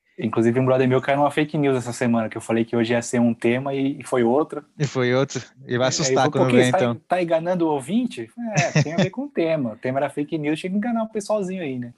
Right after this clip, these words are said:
Speaker 2: Não, agora a gente tá profissional. A gente tem um, um roteirinho a seguir, uma programação de episódios. Aguardem novidades.
Speaker 1: Marquito, eu vou encerrar contando a maior mentira que todo gamer conta da nossa idade.
Speaker 2: Fala, qual que é?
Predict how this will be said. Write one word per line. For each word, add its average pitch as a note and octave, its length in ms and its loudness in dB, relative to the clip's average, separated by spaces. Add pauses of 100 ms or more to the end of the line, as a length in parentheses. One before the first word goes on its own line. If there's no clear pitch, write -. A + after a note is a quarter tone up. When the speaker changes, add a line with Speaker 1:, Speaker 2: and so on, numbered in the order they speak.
Speaker 2:
Não, A2 320 -2
agora G#2+ 200 0
a A2+ 40 0
gente - 80 -6
tá B2+ 80 -2
profissional. A#2+ 520 0
A G#2 80 0
gente G#2 200 -10
tem A#2+ 100 -6
um, A2+ 240 -4 (120)
um A#2 80 -12
roteirinho A2+ 560 0
a G#2+ 40 0
seguir, C#3 600 2
uma A#2+ 460 -2
programação B2 680 0
de A2+ 220 -4
episódios. B2 880 -2 (280)
Aguardem B2+ 460 0
novidades. A2 800 0 (400)
Speaker 1:
Marquito, A2 340 -4
eu A#2 80 2
vou B2+ 120 0
encerrar B2+ 400 -2
contando C3+ 500 -4
a B2+ 60 -2
maior C3 240 0
mentira D#3 760 0
que B2 100 -6
todo C#3+ 300 0
gamer B2+ 560 -2
conta B2 480 -2
da G#2+ 160 -8
nossa A2 240 -4
idade. F#2+ 460 -8 (300)
Speaker 2:
Fala, G2+ 380 -2
qual G2+ 160 -6
que - 140 -4
é? G2 120 -2